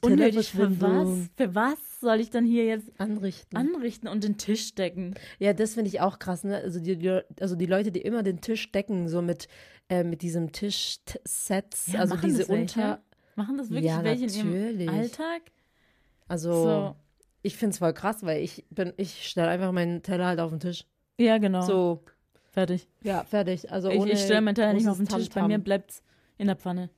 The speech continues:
Speaker 1: <laughs>
Speaker 2: Ja, aber früher war das, glaub ich, sogar üblich, dass man im Wohnzimmer gegessen hat oder ist.
Speaker 1: Ja, voll geil, dieser Tisch,
Speaker 2: Das
Speaker 1: dieser, ich hab diesen Fliesentisch im Kopf,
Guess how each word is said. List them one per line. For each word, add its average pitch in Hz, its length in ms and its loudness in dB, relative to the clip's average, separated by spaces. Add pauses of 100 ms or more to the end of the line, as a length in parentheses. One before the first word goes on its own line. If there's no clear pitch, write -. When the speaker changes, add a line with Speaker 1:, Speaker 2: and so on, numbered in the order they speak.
(140)
Speaker 1:
<laughs> - 180 -8 (260)
Speaker 2:
Ja, 175 200 0 (560)
aber 175 180 2
früher 254 460 0
war 233 80 2
das, 220 100 -2
glaub 202 220 0
ich, 196 80 -4
sogar 185 240 2 (120)
üblich, 208 300 -4
dass 175 160 -6
man 170 140 -4
im 156 180 -4
Wohnzimmer 170 460 -8
gegessen 147 480 -10
hat 160 120 -12
oder 156 200 -10
ist. 202 180 -6
Speaker 1:
Ja, 262 240 -6
voll 247 140 0
geil, 254 240 2
dieser 226 360 2
Tisch, 285 220 -4
Speaker 2:
Das 285 160 0 (360)
Speaker 1:
dieser, 226 340 2
ich 233 160 -4
hab 247 120 -8
diesen 240 300 0
Fliesentisch 247 720 0
im 202 240 -2
Kopf, - 380 -4